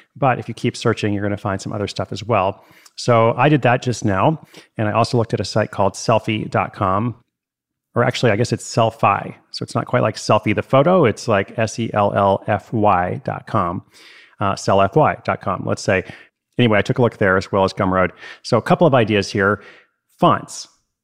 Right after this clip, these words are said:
So if you're a designer out there, you can design a font and sell it. Um, and it's actually a big business, or at least it is for some people.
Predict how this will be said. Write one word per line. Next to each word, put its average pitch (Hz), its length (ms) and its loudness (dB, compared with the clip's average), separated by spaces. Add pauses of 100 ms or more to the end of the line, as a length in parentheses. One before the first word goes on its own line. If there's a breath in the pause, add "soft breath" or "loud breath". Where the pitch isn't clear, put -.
(240)
So 107 320 -2
if 110 120 -8
you're 135 100 2
a 131 40 2
designer 113 400 2
out 110 120 2
there, 123 100 4
you 113 140 0
can 127 140 -2
design 110 360 0
a 127 60 0
font 110 500 -2 (160)
and 107 160 -4
sell 87 240 -4
it. - 300 -16 (160)
Um, 95 320 -6
and 104 160 -6
it's 107 120 -8
actually 143 300 -2
a 123 60 4
big 123 220 -2
business, 110 340 0
or 110 60 0
at 107 60 -2
least 110 180 -4
it 120 60 0
is 117 120 -2
for - 100 -8
some 131 200 -2
people. - 420 -10